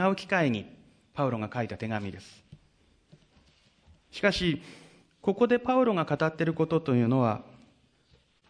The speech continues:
まさに今日聞いているフィリピの信徒の手紙の中から聞こえてくる使徒パウロの姿とよく重なるんじゃないでしょうか。パウロは今、牢屋に捕らえられて、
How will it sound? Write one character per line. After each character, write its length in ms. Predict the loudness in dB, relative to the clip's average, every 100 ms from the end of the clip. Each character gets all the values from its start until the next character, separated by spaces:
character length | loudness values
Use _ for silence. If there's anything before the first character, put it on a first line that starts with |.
| _
ま 80 | -6
さ 140 | -2
に 80 | -2 0
今 100 | -2
日 100 | 0
聞 20 | -4
い 20 |
て 140 | -2 0
い 80 |
る 320 | 0 -2 -4 -12 -20 _ _ _ -20 -20 -20 -20 _ _ _ _ _
フ 140 | -4
ィ 40 |
リ 100 | -4
ピ 100 | -2
の 100 | -2
信 240 | -2 -2 -2
徒 140 | 2
の 100 | 2
手 140 | 2 0
紙 180 | 2
の 100 | 2
中 220 | 0 -2 -2
か 120 | -2
ら 120 | -2
聞 140 | -2
こ 160 | 0 2
え 40 |
て 140 | 2 -2
く 140 | 0
る 320 | 0 0 -4 -18 -20 _ _ -16
使 140 | -10 -4
徒 100 | -2
パ 240 | 2 4
ウ 60 | 6
ロ 100 | 4
の 200 | 4 2
姿 380 | 2 0 0 -2
と 100 | -2
よ 100 | 0
く 120 | -2
重 140 | 0
な 140 | 0 2
る 100 | 2
ん 40 |
じ 80 | 2
ゃ 40 |
な 140 | 0 -2
い 20 |
で 80 | -6
し 100 | -8
ょ 60 |
う 40 | -10
か。 180 | -14 -14 _ _ _ _ _ _ -20 _ _ _ _ _ -20 _ _ _ _ _ _ _ _ _
パ 160 | 4
ウ 80 | 6
ロ 60 | 6
は 80 | 4
今、 180 | 4
牢 180 | 4 4
屋 80 | 4
に 120 | 4
捕 100 | 4
ら 140 | 4 4
え 20 |
ら 100 | 4
れ 120 | 2
て、 520 | 2 2 0 -4 -18